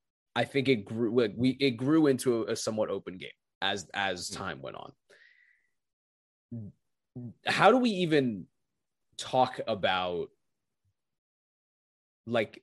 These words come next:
Speaker 1: the, the quality of this Danish team in the context of this game? Because I was, I was impressed with how well this team came out and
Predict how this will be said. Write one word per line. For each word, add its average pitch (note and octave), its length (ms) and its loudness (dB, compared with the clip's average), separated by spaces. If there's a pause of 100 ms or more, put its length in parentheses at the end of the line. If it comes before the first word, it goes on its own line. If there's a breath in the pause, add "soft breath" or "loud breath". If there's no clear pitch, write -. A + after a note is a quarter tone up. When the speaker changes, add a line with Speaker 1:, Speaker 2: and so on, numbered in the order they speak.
Speaker 1:
the, A#2 180 -8 (220)
the B2+ 200 -2
quality A#2+ 600 4
of G#2 100 -8
this G2+ 160 -10
Danish F#2 520 -8
team D#2+ 520 -10 (360)
in G#2+ 80 -8
the G2 80 -4
context F#2 440 -6
of E2+ 80 -6
this E2+ 140 -2
game? D#2 260 -2
Because G2 460 0 (560)
I C#3 160 8
was, D#3+ 360 8 (480)
I C#3 120 8
was E3 140 6
impressed C3+ 800 4
with A#2 500 4 (1400)
how C3+ 420 4
well A2 600 4 (600)
this A2+ 300 -4
team G#2+ 240 -4
came G#2 240 0
out G2+ 300 2
and F#2 380 -2